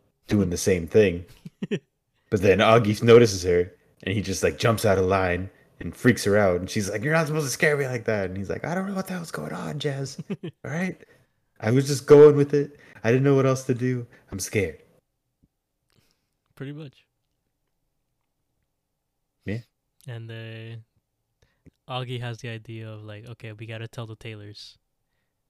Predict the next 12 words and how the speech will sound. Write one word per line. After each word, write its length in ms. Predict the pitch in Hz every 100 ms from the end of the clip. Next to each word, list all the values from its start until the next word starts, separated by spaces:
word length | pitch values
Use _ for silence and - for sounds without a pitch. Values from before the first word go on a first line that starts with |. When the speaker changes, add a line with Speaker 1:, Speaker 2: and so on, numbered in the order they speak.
| _ -
Speaker 2:
And 360 | 110 107 117 262 _ _ _
Jazz 400 | _ 120 117 123
had 160 | 120 113
the 80 | 110
brilliant 400 | 123 156 123 110
idea 300 | 107 113 113
of, 80 | 110
like, 200 | 107 101
"Let's 260 | 110 104 -
not. 220 | 110 101 _ _ _ _ _ -
<laughs> 0 | - _ _ _ _ _ _ _
S-, 200 | -